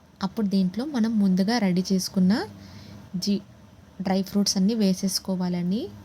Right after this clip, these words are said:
దాంట్లోనే నువ్వులు కూడా వేసేసుకొని ఒక ఐదు నిమిషాల వరకు కలుపుకోవాలండి. ఇలా ఈ స్టేజ్లో ఉన్నప్పుడు మీరు దించేసుకోండి. ఇప్పుడు ఒక ప్లేట్కి కొంచెం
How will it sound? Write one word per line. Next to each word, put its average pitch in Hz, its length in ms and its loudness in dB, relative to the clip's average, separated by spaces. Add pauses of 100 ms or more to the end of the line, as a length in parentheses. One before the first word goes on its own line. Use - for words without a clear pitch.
(520)
దాంట్లోనే 202 520 4
నువ్వులు 196 340 2
కూడా 202 220 2
వేసేసుకొని 190 760 0 (880)
ఒక 208 160 -6
ఐదు 190 220 2
నిమిషాల 190 420 2
వరకు 190 280 -2
కలుపుకోవాలండి. 185 1000 0 (2750)
ఇలా 214 260 2 (920)
ఈ 226 120 0
స్టేజ్లో 214 460 0
ఉన్నప్పుడు 208 380 0
మీరు 247 200 0
దించేసుకోండి. 190 840 2 (1700)
ఇప్పుడు 208 340 0
ఒక 247 180 -4
ప్లేట్కి 196 440 -2
కొంచెం 202 340 -2